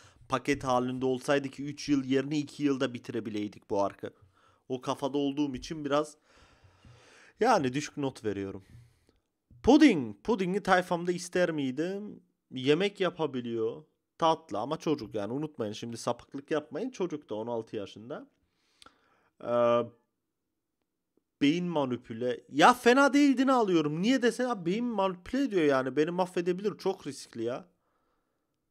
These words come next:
Yani o riske giremiyorum.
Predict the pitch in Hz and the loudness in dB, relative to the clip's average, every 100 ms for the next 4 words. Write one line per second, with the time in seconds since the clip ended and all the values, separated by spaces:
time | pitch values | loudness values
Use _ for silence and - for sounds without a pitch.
0 | _ _ _ _ _ _ _ _ - 110 | _ _ _ _ _ _ _ _ -16 -12
1 | 120 151 143 - 160 147 151 143 131 123 | -2 -2 -2 -6 -6 0 0 0 -2 -4
2 | 170 214 | -6 -12